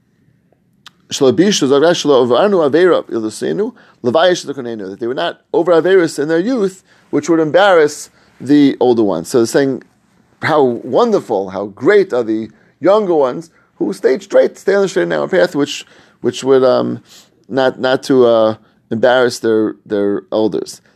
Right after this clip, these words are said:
That's the Chassidim Anshe Maisa. And that some say, Ashrei Zakonenu praises the, is the older ones who taka were, did things incorrectly,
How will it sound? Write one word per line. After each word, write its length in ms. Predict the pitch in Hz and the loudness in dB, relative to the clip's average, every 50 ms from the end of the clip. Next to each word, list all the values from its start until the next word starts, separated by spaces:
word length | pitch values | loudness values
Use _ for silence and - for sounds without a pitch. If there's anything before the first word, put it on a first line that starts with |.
| _ - | _ -4
That's 260 | - 135 147 147 - | -2 -2 -2 -2 -4
the 380 | - 151 139 135 131 131 127 _ _ _ _ _ _ _ _ _ _ _ _ _ _ _ _ _ - | -2 -2 0 0 -2 -4 -6 _ _ _ _ _ _ _ _ _ _ _ _ _ _ _ _ _ -20
Chassidim 300 | - - - 170 156 151 | -12 -4 -2 0 0 0
Anshe 240 | 143 127 - 147 | 0 0 -2 -2
Maisa. 420 | 123 110 107 104 101 - - - _ _ _ _ _ _ _ _ _ _ - | -2 -2 -2 -2 -4 -8 -12 -14 _ _ _ _ _ _ _ _ _ _ -4
And 100 | 127 143 | 0 0
that 160 | 147 139 143 | 0 0 2
some 220 | - 196 214 262 262 | 2 0 0 0 -2
say, 380 | - - 151 135 131 127 127 _ _ _ _ _ _ - - | -2 0 0 0 0 -2 -4 _ _ _ _ _ _ -6 -4
Ashrei 280 | 170 220 214 220 202 170 151 | -4 -4 0 -2 -2 -2 -2
Zakonenu 680 | 170 170 165 147 151 147 - 180 214 208 135 - - _ _ _ _ _ _ _ _ _ _ _ _ _ _ _ _ _ _ _ _ | -4 -2 -2 -4 -4 -4 -4 -4 -4 -4 -6 -8 -10 _ _ _ _ _ _ _ _ _ _ _ _ _ _ _ _ _ _ _ _
praises 460 | - 165 151 180 190 151 165 156 127 | 2 2 4 4 4 2 0 -2 0
the, 180 | 123 139 139 - | 2 0 2 2
is 120 | 143 131 | 0 0
the 100 | 123 139 | 2 2
older 260 | 107 151 202 220 - | 4 4 4 4 4
ones 200 | 170 139 123 110 | 2 0 0 -2
who 80 | 120 123 | -6 -8
taka 360 | - 165 165 175 170 170 156 | -4 -4 -4 -4 -4 -4 -4
were, 520 | 143 139 147 175 214 202 180 151 139 135 _ _ _ _ _ _ _ _ _ _ _ _ _ _ 120 | -4 0 0 2 2 2 2 0 -2 -6 _ _ _ _ _ _ _ _ _ _ _ _ _ _ -2
did 200 | 117 165 156 - | 0 0 0 2
things 500 | 165 160 147 131 123 110 101 - - _ _ - | 0 -2 -2 -2 -4 -6 -6 -10 -16 _ _ -8
incorrectly, 640 | 135 127 117 - 123 113 104 - - 123 151 185 185 | -8 -8 -4 -2 0 0 0 -2 -2 -4 -4 -4 -4